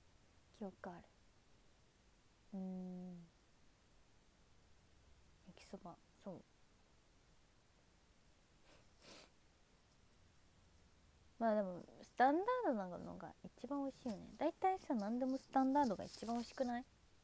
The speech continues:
えー、太めと細めがあるの知らんやった？太めあるよ。太い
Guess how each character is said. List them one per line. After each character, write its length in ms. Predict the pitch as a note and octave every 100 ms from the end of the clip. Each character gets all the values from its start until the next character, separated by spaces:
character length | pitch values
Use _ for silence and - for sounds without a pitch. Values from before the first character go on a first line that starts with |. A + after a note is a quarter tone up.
| - - - - - - - - - - - - - - - - - - - - - - - - - -
え 60 | E4
ー、 480 | F#4 F#4 F#4 F#4 G4+ - - - - -
太 240 | - - F4+
め 100 | F#4
と 140 | G4
細 180 | G4 F#4
め 140 | F#4
が 100 | F4
あ 60 | F4+
る 60 | D4
の 100 | B3
知 100 | B3
ら 80 |
ん 40 | C4
や 60 | G#3
っ 20 |
た？ 260 | - F3 - - - -
太 60 |
め 120 | E4+ F#4
あ 140 | F#4+
る 120 | D#4
よ。 180 | F#3+ G3 A#3 - - - - -
太 320 | - -
い 20 | F4+